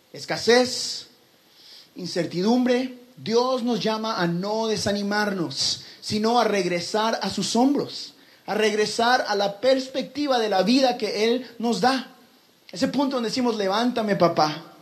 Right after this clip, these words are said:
Recordemos que Dios no mira como nosotros miramos. Míreme acá, esto es importantísimo.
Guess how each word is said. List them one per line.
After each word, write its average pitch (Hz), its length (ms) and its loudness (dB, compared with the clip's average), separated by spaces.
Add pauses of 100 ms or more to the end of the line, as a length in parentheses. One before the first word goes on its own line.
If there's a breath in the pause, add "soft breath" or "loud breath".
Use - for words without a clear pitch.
(260 loud breath)
Recordemos 220 680 2
que 220 120 2
Dios 233 580 0
no 262 300 4
mira 311 460 4
como 240 200 -2
nosotros 240 520 -2
miramos. 226 500 0
Míreme 262 260 0
acá, 240 280 4
esto 226 160 -4
es - 60 0
importantísimo. 220 1120 -2